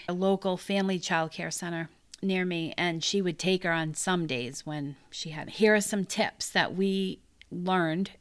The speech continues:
early on that you can skip over and set yours up for success today. The first one is really to make sure that you've created specific policies and paperwork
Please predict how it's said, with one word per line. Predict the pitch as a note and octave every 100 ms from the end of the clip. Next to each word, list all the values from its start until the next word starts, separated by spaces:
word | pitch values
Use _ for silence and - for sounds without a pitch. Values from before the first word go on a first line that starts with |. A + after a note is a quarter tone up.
| _
early | A#2 F#3 F#3 E3+
on | D#3 D3+ A#3+ - - - -
that | G3 G3+
you | F#3+
can | F#3+
skip | E3+ - F#3 F3+
over | E3 D#3+ A3 B3+ - - - -
and | - F3 E3
set | - -
yours | G3 G#3 G3
up | F#3 -
for | F#3+
success | - F#3+ G3+ G3+
today. | - A#3+ D#4 - - - - - - -
The | G#3
first | - A#3 D4 -
one | G#3
is | F#3 F3+
really | G3 G#3 C4
to | C#4+
make | G3+ G3+
sure | - F#3+ E3+ D#3 D#3 -
that | D#3 F#3 F3 F#3
you've | F#3 E3+
created | - G3 F#3+ G3 F#3+
specific | - - E3+ - G#3 B3+ B3
policies | - F#3+ F#3+ F#3+ G#3+ G#3 G3+
and | G3
paperwork | - F#3+ F#3 E3 D3+ C#3 - -